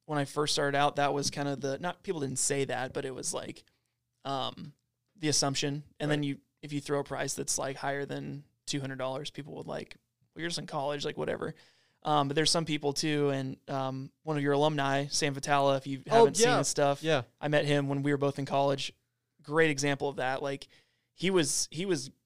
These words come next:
Speaker 1: winning projects from large agencies as a freelancer 'cause his quality was so good,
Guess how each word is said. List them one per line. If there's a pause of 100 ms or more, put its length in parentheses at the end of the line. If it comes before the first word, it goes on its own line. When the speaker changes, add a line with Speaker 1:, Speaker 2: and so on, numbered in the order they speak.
(140)
Speaker 1:
winning
projects
from
large
agencies
as
a
freelancer
'cause
his
quality
was
so
good,